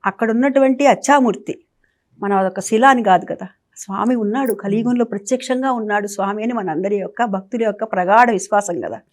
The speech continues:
Speaker 2: అవును.
Speaker 1: విశ్వాసం కాదు, నిదర్శనాలు కూడా మనకు కనపడతాయి, అవునా?
Speaker 2: Hmm.
Speaker 1: అటువంటిది భగవంతుడి మీద, ఆ వెంకటేశ్వర స్వామి మీద మనకి ఎంతటి గౌరవము, భక్తి,
Speaker 2: Hmm.
Speaker 1: ప్రపత్తులు ఉన్నాయో, అదే విధంగా ప్రసాదం మీద కూడా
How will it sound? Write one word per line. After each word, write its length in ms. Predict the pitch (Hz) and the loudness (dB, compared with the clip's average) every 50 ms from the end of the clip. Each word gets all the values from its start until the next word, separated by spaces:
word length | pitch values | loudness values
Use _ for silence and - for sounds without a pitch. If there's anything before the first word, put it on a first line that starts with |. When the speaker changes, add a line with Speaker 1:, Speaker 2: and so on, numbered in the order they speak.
| - 170 | -20 -18
Speaker 2:
అవును. 280 | 156 147 147 - - - - - | -18 -16 -16 -18 -18 -16 -12 -12
Speaker 1:
విశ్వాసం 440 | 208 - - 277 294 294 320 311 294 | -6 0 4 4 4 6 4 6 8
కాదు, 280 | 262 226 202 - - - _ _ _ _ _ _ - | 8 6 6 4 -2 -14 _ _ _ _ _ _ 0
నిదర్శనాలు 580 | 214 220 214 277 302 294 - 330 339 320 311 | 4 6 8 8 8 10 10 8 8 10 8
కూడా 140 | 294 294 311 | 8 6 6
మనకు 200 | 277 240 196 190 | 4 4 2 0
కనపడతాయి, 520 | - 180 165 160 180 175 - - - - _ _ _ _ _ _ _ _ _ - 226 | 0 0 0 0 -2 -4 -6 -8 -14 -16 _ _ _ _ _ _ _ _ _ 0 4
అవునా? 280 | 247 285 403 - 381 - | 6 6 6 4 2 -2
Speaker 2:
Hmm. 220 | 165 160 156 151 151 - _ _ _ _ _ - | -10 -10 -10 -12 -14 -16 _ _ _ _ _ -6
Speaker 1:
అటువంటిది 720 | 233 226 330 349 349 330 370 285 302 269 262 262 262 262 _ _ _ _ _ _ - 190 | 0 4 6 6 6 6 6 4 2 2 2 0 -2 -4 _ _ _ _ _ _ 0 2
భగవంతుడి 540 | 233 220 254 359 403 427 403 381 403 370 381 | 4 8 10 10 12 12 10 10 10 10 10
మీద, 160 | 370 359 330 | 10 10 10
ఆ 100 | 285 240 | 10 10
వెంకటేశ్వర 680 | 233 240 240 254 285 349 370 370 392 381 381 392 403 392 | 10 10 8 8 8 8 8 8 4 4 4 2 2 2
స్వామి 340 | 392 403 403 403 415 415 | 4 8 10 10 10 10
మీద 200 | 415 403 392 370 | 10 10 10 12
మనకి 680 | 349 311 277 269 254 247 247 262 269 269 262 262 262 _ _ _ _ _ _ - | 10 10 10 6 4 2 2 0 0 0 0 -2 -6 _ _ _ _ _ _ -2
ఎంతటి 920 | 233 233 240 262 294 311 311 330 339 330 330 320 320 294 262 247 247 240 240 _ - 220 | 4 6 6 6 6 6 6 8 8 8 8 6 2 4 2 0 -2 -4 -8 _ 2 6
గౌరవము, 640 | 208 233 247 269 302 302 294 285 285 294 294 285 | 8 8 8 10 8 6 6 4 2 2 0 0
భక్తి, 460 | 262 196 233 220 220 - _ 285 294 294 | 2 2 2 2 0 -2 _ -2 0 0
Speaker 2:
Hmm. 100 | 160 165 | 0 0
Speaker 1:
ప్రపత్తులు 500 | 220 196 - 269 262 262 320 302 294 285 | 0 0 2 0 -2 0 0 2 2 2
ఉన్నాయో, 680 | 254 247 262 262 247 233 254 311 294 247 202 196 - - - - - _ - - | 2 2 2 4 6 8 8 8 8 8 4 2 -2 -14 -20 -20 -20 _ 0 2
అదే 260 | 214 214 285 339 349 | 2 4 6 6 6
విధంగా 380 | 339 330 320 302 302 277 247 | 6 4 2 2 2 2 2
ప్రసాదం 680 | 233 233 - - 220 220 220 - 320 339 330 339 294 277 | 0 0 0 0 0 2 4 6 6 8 8 8 6 6
మీద 100 | 262 233 | 4 2
కూడా 480 | 220 214 208 220 208 185 185 180 196 | 2 2 2 4 4 4 4 2 -2